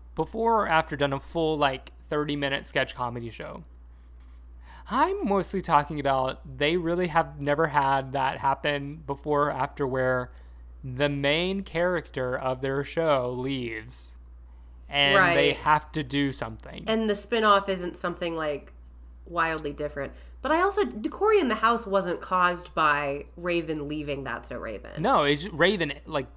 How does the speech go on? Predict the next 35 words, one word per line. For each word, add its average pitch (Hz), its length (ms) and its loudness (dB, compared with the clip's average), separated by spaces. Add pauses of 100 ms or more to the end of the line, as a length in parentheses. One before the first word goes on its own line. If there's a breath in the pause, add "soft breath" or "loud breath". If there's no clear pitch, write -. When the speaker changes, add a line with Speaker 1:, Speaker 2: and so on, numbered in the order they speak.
Speaker 1:
the, 156 160 -2 (100)
the 180 300 0 (160)
Speaker 2:
Yeah, 285 240 4
Speaker 1:
show, 151 340 2
Speaker 2:
like, - 160 2
That's 233 240 4
Speaker 1:
it 294 60 4
Speaker 2:
So 277 80 8
Speaker 1:
would 254 60 8
be 254 60 6
Speaker 2:
Raven 269 140 8
Speaker 1:
like 190 200 4
Speaker 2:
ended, 220 500 2 (160)
and 196 200 2
then 220 200 4
Cory 190 240 4
Speaker 1:
Yeah, - 60 6
Speaker 2:
in 190 40 2
the 180 80 0
House 160 220 6
Speaker 1:
so 156 80 -2
Speaker 2:
began, 143 480 -4
so 170 180 -4
it 165 100 -2
wasn't 180 360 2
like 139 320 -4 (160)
Speaker 1:
Yeah, 180 240 2
so - 180 2
going 190 340 4
back 180 260 2
to 151 340 0
my 143 200 4
question 156 320 -4
before, 135 600 0 (800 soft breath)
like, 127 220 -2